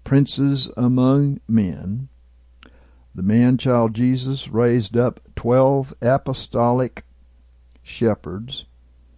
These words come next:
primarily to restore those of the twelve tribes of Israel who would listen, actually. Um, we can see that in Matthew ten and five and Acts twenty-six and seven and James one and one and First Peter one and one.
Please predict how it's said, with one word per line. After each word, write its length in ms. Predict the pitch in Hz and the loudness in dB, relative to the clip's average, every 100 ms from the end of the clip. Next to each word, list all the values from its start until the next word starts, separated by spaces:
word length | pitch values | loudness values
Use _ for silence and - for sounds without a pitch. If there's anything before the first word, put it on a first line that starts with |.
| - - _ - | -20 -20 _ -12
primarily 800 | 110 110 110 113 127 131 151 147 | -2 2 4 4 4 2 2 2
to 300 | - 135 123 | 2 4 4
restore 760 | 113 107 - 143 151 139 117 | 4 0 2 6 8 6 4
those 560 | 110 107 113 120 127 - | 2 0 0 -2 -4 -6
of 380 | 113 113 107 95 | -4 -2 -2 -4
the 120 | 104 | -8
twelve 640 | - 110 117 120 127 127 - | -6 -6 -2 0 0 -2 -6
tribes 520 | 120 117 120 117 117 | -2 0 0 -4 -6
of 180 | 123 - | -8 -4
Israel 760 | 107 98 98 92 87 104 143 - _ _ _ _ - - _ - | -2 -2 -6 -8 -6 -6 -6 -8 _ _ _ _ -20 -20 _ -2
who 220 | 135 139 | 4 4
would 300 | 131 131 107 | 4 2 4
listen, 580 | 113 127 - 87 95 123 - | 4 4 2 -4 -6 -6 -10
actually. 640 | 104 98 - - 80 98 120 - _ _ _ - - _ | -8 -8 -8 -12 -8 -6 -6 -10 _ _ _ -20 -20 _
Um, 280 | 98 98 98 | -10 -6 -2
we 100 | 113 | -2
can 180 | - 87 | -2 -6
see 220 | - 120 | -4 -4
that 300 | 101 104 104 | -2 -2 -2
in 260 | 104 92 - | -2 -4 -4
Matthew 380 | 107 107 - 95 | -4 -4 -4 -10
ten 300 | - 104 101 | -6 -2 0
and 180 | 98 98 | -2 -4
five 500 | 101 110 110 107 101 | -6 -4 -4 -4 -6
and 120 | 92 | -4
Acts 300 | 107 101 - | -4 -4 -8
twenty-six 680 | - 110 101 - 104 - 90 | -4 -2 -2 -4 -8 -8 -10
and 120 | 87 | -10
seven 580 | - 117 117 120 117 101 | -6 -2 0 0 0 -2
and 240 | 87 87 | -4 -6
James 460 | 98 113 113 107 98 | 0 2 4 2 0
one 220 | 104 110 | 0 2
and 200 | 104 104 | 0 0
one 320 | 113 123 127 | 0 0 -2
and 200 | 95 92 | -4 -6
First 320 | 104 107 - | -6 -6 -6
Peter 280 | 120 107 104 | -6 -4 -4
one 260 | 101 104 107 | -2 -2 0
and 180 | 101 | 0
one. 340 | 104 101 123 | 0 -2 -4